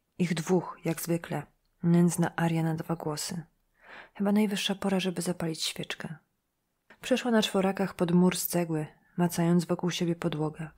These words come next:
Świeczka jest, pudełko z zapałkami też. Ostatnie dwa patyczki z siarką. Wszystko się kończy. Zapałki, świeca i czas.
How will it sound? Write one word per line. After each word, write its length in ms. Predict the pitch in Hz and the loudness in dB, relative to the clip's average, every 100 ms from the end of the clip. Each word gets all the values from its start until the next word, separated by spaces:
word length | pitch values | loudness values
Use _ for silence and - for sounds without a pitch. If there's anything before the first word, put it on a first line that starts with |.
| _ - | _ -16
Świeczka 420 | - 185 - 170 | -6 -6 -2 -2
jest, 380 | 165 160 - - | 0 -2 -6 -12
pudełko 440 | - 170 165 - | -8 -4 -4 -4
z 40 | 165 | -6
zapałkami 600 | 165 165 160 175 160 156 | -4 -4 -4 -2 -2 -4
też. 440 | 160 156 - - - - - - | -8 -10 -14 -16 -20 -16 -16 -8
Ostatnie 380 | 175 214 208 190 | -2 -2 2 2
dwa 160 | 180 190 | 4 0
patyczki 480 | 185 185 180 - | 0 -2 -4 -4
z 120 | 175 - | -4 -4
siarką. 480 | - 160 - 170 170 _ - - - - | -4 -6 -6 -8 -10 _ -20 -20 -20 -14
Wszystko 320 | - - 147 | -12 -8 -6
się 140 | 170 | -6
kończy. 360 | - 165 156 - - _ _ _ _ | -4 -4 -4 -10 -20 _ _ _ _
Zapałki, 680 | - 151 - 151 147 180 170 | -10 -8 -6 -8 -6 -6 -6
świeca 500 | - - 151 - 156 | -6 -8 -8 -8 -8
i 100 | 156 | -8
czas. 440 | - 156 147 - | -8 -10 -12 -16